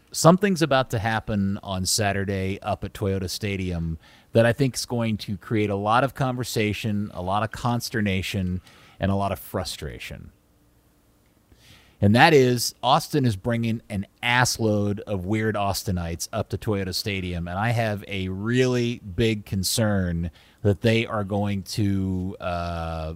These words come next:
uh, dominate the proceedings, uh, uh, on the evening. And then that also then coincides with one of the weirdest parentheses,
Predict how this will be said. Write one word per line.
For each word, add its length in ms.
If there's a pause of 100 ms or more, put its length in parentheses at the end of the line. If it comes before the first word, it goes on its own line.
uh, 220
dominate 540
the 80
proceedings, 720 (100)
uh, 80 (100)
uh, 160
on 180
the 220
evening. 400 (560)
And 160
then 140
that 160
also 420
then 220
coincides 1040
with 180
one 180
of 60
the 100
weirdest 800 (800)
parentheses, 680